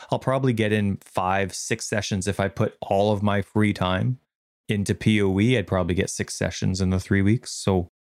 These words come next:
I'll probably try it, see what it's like, maybe try and get to fifty. But if it ends up being too much like Mayhem, then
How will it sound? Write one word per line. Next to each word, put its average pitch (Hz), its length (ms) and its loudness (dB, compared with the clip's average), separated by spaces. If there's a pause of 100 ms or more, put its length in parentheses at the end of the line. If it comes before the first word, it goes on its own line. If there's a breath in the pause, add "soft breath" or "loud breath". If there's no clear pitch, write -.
(300)
I'll 165 80 -2
probably 151 260 0
try 95 300 0
it, - 160 -6
see 113 160 0
what 101 100 2
it's - 160 -6
like, 101 300 0 (200)
maybe 90 360 2
try 92 240 0
and 90 100 0
get 90 160 0
to - 80 -4
fifty. 98 380 2
But 107 180 0
if 101 100 -4
it 113 120 0
ends 120 160 0
up 98 160 0
being 101 180 2
too - 140 -4
much 95 260 0
like 87 160 -4
Mayhem, 90 580 -4
then 85 380 0